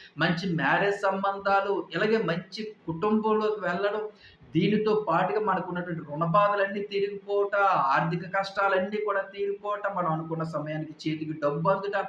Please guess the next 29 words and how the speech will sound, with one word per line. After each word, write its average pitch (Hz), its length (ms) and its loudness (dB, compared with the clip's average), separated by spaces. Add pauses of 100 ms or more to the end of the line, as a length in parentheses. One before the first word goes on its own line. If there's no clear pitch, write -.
(320)
మన 160 140 4
ఆస్తులన్నీ 180 640 4
మన 190 160 0
చేతికి 180 480 0
రావటం, 196 500 2
మరీ, 208 320 2
మరీ 185 280 0
ముఖ్యంగా 180 320 -6
స్త్రీలకు 160 460 -2
ఆరోగ్యం 196 560 0
బాగుండడం, 185 560 0
భర్తకి, 202 520 -8
ఇంట్లో 165 380 -2
పెద్దవాళ్ళకి, 185 840 -2 (140)
పిల్లలకి 196 600 -2 (280)
అందరికీ 240 520 0
కూడా 226 220 2
ఆరోగ్యం 202 480 2
బాగుంటుందట. 180 640 0 (140)
ఇలాగ 208 360 2
మనకి 202 360 -2
డిసెంబర్ 202 640 -4
నెల 190 220 -4
నుంచి 190 380 -8
కూడా 175 280 -4
సుమారుగా 175 480 0 (100)
ఐదు 196 240 2
నెలలు 185 380 2
కూడా 180 360 0